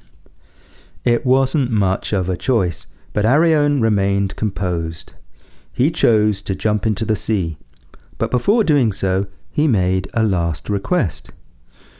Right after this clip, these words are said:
Could he sing and play his lyre one more time? He promised that when he had finished singing, he would jump over the side of the ship into the waves.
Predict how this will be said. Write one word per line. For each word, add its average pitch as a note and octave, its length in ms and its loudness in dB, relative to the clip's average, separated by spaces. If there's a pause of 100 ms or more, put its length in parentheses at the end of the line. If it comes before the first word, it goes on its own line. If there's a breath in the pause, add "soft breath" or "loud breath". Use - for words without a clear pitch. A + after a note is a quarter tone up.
(380 soft breath)
Could D3+ 300 0
he F3 160 0
sing F#2 580 0
and G#2 200 -2
play A#2+ 260 2
his C3 220 -2
lyre F#2 420 2 (200 soft breath)
one G2 240 2
more G#2 180 2
time? G#2 480 0 (840 soft breath)
He A#2+ 140 2
promised B2+ 520 0
that G#2+ 140 -4
when A#2+ 120 2
he C3+ 60 2
had B2 100 -2
finished - 380 0
singing, G#2 420 0 (260 loud breath)
he A#2+ 140 0
would A2+ 220 0
jump F#3+ 240 2
over A2+ 180 2
the G2 80 0
side C3+ 280 0
of G2 60 0
the F2+ 60 0
ship G2+ 320 -2 (480 soft breath)
into F#2+ 280 -2
the G2 120 2
waves. E2 540 -2